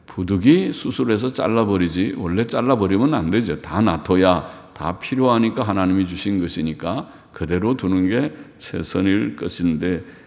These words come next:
그러나 부득이 거기에, 에, 염증이 생기고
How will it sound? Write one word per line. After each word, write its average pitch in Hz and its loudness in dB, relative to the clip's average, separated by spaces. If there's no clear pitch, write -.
그러나 90 0
부득이 98 2
거기에, 92 0
에, 78 -6
염증이 95 2
생기고 95 -2